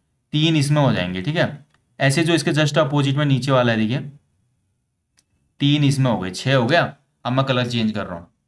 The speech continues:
तब समझ में आएगा, ठीक है। आप देखिए सातवां त्रिभुज ये वाला होगा, ये, ये पूरा बड़ा वाला है, ये हमारा सातवां त्रिभुज हो गया, ठीक है। और इसी के अपोजिट में जो नीचे वाला है, ये हमारा आठवां त्रिभुज हो गया,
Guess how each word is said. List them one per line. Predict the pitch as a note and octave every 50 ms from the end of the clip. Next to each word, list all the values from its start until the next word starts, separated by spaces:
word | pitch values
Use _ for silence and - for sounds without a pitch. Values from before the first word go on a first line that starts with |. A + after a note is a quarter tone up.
| _ _ _ _ _ _ _ _ _ _ _ _ _
तब | - A#2+
समझ | A#2 - A2+ G#2+ G#2+ G2+
में | G2+ G2+
आएगा, | F#2+ F#2 F2+ F2+ F2+ F#2 F#2 _ _ _
ठीक | - A#2+ B2
है। | C3+ B2 B2+ C3+ C3+ - - _ _ _ _ _ _ _ _ _ _ _ _ _
आप | - C3 C3+
देखिए | C3 C#3 C3+ C#3
सातवां | C3+ - C3 C3 C3 C3+ D3+ D#3+ D3+
त्रिभुज | C#3+ C3+ C3+ C#3+ D3 C#3
ये | C#3+
वाला | D3 C#3 C3+ C3+ C3
होगा, | A#2 G#2 F#2+
ये, | F#2 F#2 F#2 F#2 - - _ _ _ _ _ _ _
ये | A#2+ A#2 A2 A2+ A#2 B2 C3 C#3 C#3+ D3 D3 D3 D3 D3 D3
पूरा | C#3+ C#3 C#3 C#3 D3 C#3+ C#3+
बड़ा | C#3 C3 A#2+ A#2 A2
वाला | G#2+ G#2 F#2+ F#2+
है, | F#2+ F#2 F#2 - - _ _ _ _ _ _ _ _ _ _ _ _ _ _ _ _ _ _ _ _ -
ये | C#3+ C3 B2 A#2+ B2+ C3+
हमारा | B2 A2 A2+ A2+ A#2+
सातवां | A#2 - A2+ A2 G#2+ - A2+ A2+ A2
त्रिभुज | G#2+ F#2+ F2+ G2 F#2+ F#2
हो | F2+
गया, | E2+ F2+ F2+ F#2 - _ _ _ _ _ _ _ _ _ _ _ _
ठीक | - B2+ C3+
है। | B2 G#2 - - - _ _ -
और | B2 C3
इसी | B2 A#2+ C#3 C#3
के | C#3
अपोजिट | C#3 A#2+ A#2 A#2+ A2+ A#2+
में | A#2+ B2 A#2+
जो | B2
नीचे | A#2+ A#2 A2 A2 A#2
वाला | A2 G#2 G2+ G2+
है, | A2 B2
ये | A#2+ A2 A2 A2+ A#2+
हमारा | A2+ G#2 F#2+ F#2+ G#2 A#2+
आठवां | A#2+ - - G#2+ G#2 G2+ G#2 G#2+ G#2+
त्रिभुज | G#2 G#2 F2+ F#2 F#2+ F2+ F#2
हो | F2
गया, | E2+ E2+ E2+